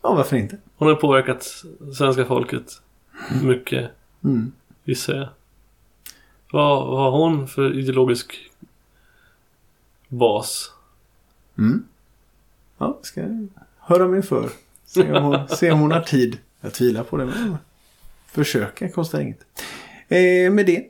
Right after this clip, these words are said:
Speaker 1: så slår vi ihop boken för idag. Eh, tack för att ni har lyssnat.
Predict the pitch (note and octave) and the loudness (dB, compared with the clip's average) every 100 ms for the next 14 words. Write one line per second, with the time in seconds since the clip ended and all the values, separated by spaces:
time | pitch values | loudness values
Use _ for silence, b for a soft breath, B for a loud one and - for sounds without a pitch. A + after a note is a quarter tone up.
0 | _ _ _ - - D#3+ D#3 D3+ E3+ E3 | _ _ _ -8 -2 2 2 2 0 2
1 | D#3+ D3+ E3 C#3+ D#3 D3 D#3 D3 E3 C#4 | 2 2 0 0 0 2 2 2 0 -4
2 | _ _ _ D3+ C#3+ C#3+ C3+ C3+ - C#3 | _ _ _ -6 -4 -4 -4 -4 -2 -2
3 | - B2+ A#2+ A#2+ C3 - - C#3 B3 C#4 | 0 0 0 2 0 -2 -4 -2 -2 -4
4 | - | -16